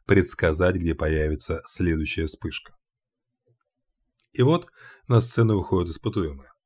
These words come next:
Голуби, крысы и дети до четырех лет. Побеждают с небольшим отрывом крысы, угадывая в восьмидесяти процентах случаев. Потому что все просто.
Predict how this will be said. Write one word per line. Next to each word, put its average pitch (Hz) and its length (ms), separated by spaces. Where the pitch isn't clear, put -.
Голуби, 117 640
крысы 95 580
и 120 200
дети 90 300
до 90 160
четырех - 400
лет. 92 240
Побеждают 113 640
с - 100
небольшим 92 400
отрывом 127 540
крысы, - 420
угадывая 151 480
в 117 40
восьмидесяти 95 440
процентах 82 460
случаев. - 340
Потому 90 300
что - 120
все - 160
просто. - 440